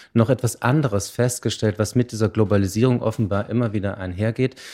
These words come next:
und diesem Vergleich von Kulturen und auch dadurch, dass Kultur zunehmend zu einem Kampfbegriff wird und man die kulturellen Unterschiede immer stärker macht, um das eigene aufzuwerten, das andere abzuwerten, sagt Andreas Zick, findet so etwas wie eine Veranderung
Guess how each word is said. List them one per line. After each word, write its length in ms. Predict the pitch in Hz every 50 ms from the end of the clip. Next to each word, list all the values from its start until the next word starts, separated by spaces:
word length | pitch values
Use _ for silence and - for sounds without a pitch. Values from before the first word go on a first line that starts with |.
| - - - -
und 180 | - - 123 113
diesem 180 | 117 110 117
Vergleich 520 | - - 113 90 110 107 117 135 151 143 -
von 180 | - 110 104
Kulturen 680 | 95 - - 101 90 - - - 131 143 139 143 135 123
und 240 | 120 - 107 107 104
auch 280 | - 104 110 107 - - - - - - - -
dadurch, 340 | - 104 107 104 113 107 -
dass 200 | - 101 - -
Kultur 460 | - - 101 87 - - 120 117 -
zunehmend 480 | - - - 135 127 113 107 107 101
zu 100 | - -
einem 240 | 110 98 95 90 82
Kampfbegriff 800 | - - 127 143 147 - - - - - - - 98 98 - -
wird 220 | - 101 113 110 117
und 100 | 95 98
man 140 | 98 98
die 100 | 90 95
kulturellen 560 | - - 110 101 - 110 95 90 98 95 98 -
Unterschiede 480 | - 117 110 117 107 - - 95 90
immer 320 | 104 - 123 120 135 131 120
stärker 440 | - - 110 101 107 120 - 139
macht, 280 | 127 123 120 117 110 -
um 80 | 98 92
das 220 | 92 - - -
eigene 400 | 101 95 104 101 104 95 92 95
aufzuwerten, 680 | 98 110 127 - - - 110 101 107 107 104 104 98
das 220 | 87 90 87 - - - - - - -
andere 460 | - - 110 113 107 104 87 95 98
abzuwerten, 720 | - 113 123 - - - 131 113 110 120 127 127 - 143 123 - - - - -
sagt 280 | - - 110 110 - -
Andreas 480 | 113 110 107 113 110 107 104 - -
Zick, 180 | - - 131 -
findet 320 | - - 127 120 117 113
so 100 | - -
etwas 280 | 117 107 - 104 - -
wie 100 | 123 110
eine 160 | 107 104 107
Veranderung 840 | 104 - - 113 110 - - 113 135 147 135 143 117 123 127 120 120